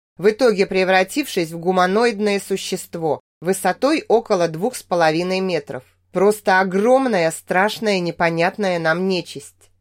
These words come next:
Четыре руки, две ноги, голова без шеи. Вместо глаз и рта – щель с острыми по-звериному оскаленными черными зубами. В отблесках костра они блестели не хуже металла.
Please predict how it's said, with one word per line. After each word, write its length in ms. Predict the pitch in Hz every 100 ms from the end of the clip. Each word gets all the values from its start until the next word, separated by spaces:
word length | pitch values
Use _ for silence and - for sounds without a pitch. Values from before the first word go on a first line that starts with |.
| _ _ _
Четыре 460 | - 202 269 277 240
руки, 500 | 196 - - 165 165 _
две 280 | 131 151 208
ноги, 480 | 214 175 151 151 160 _
голова 460 | 143 202 240 220 185
без 160 | 165 165
шеи. 540 | - - 160 147 143 _ _ -
Вместо 440 | 160 208 214 214
глаз 380 | 196 208 208 -
и 80 | 185
рта – 400 | 180 - 269 285 -
щель 640 | - - - 180 165 147 _
с 120 | -
острыми 440 | 240 262 208 180 160
по-звериному 760 | 185 165 170 190 208 175 170
оскаленными 680 | 160 - - 233 220 170 151
черными 540 | 143 - 190 180 175
зубами. 580 | 170 185 175 165 139 127 _ _ _
В 160 | 147 190
отблесках 520 | 226 190 196 - 190
костра 520 | - 202 - 226 269
они 180 | 240 180
блестели 560 | 165 180 - - 247 202
не 160 | 165
хуже 320 | 160 208 190
металла. 640 | 196 190 196 170 143 127